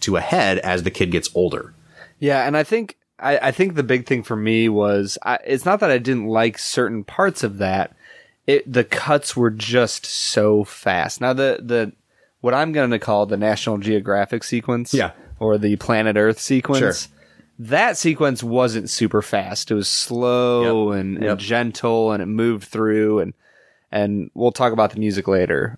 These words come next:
Speaker 2: Oh my gosh, the music was so perfect.
Speaker 1: Oh, absolutely perfect.
Speaker 2: But the, the, the story element of it with Brad Pitt and Jessica Chastain was so fast and so, it just felt like I was moving so fast.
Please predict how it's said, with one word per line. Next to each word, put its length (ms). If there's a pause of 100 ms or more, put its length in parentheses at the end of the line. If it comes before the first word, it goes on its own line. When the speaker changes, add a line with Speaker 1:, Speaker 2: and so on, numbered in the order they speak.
(140)
Speaker 2:
Oh 120
my 140
gosh, 540 (160)
the 140
music 320
was 140
so 220
perfect. 400
Speaker 1:
Oh, 320 (220)
absolutely 440
perfect. 200
Speaker 2:
But 340 (200)
the, 400
the, 440
the 340
story 600
element 340
of 120
it 80
with 120 (320)
Brad 280
Pitt 140
and 100
Jessica 360
Chastain 280
was 160
so 420
fast 420
and 140
so, 600
it 120
just 220
felt 160
like 120
I 40
was 100
moving 220
so 180
fast. 280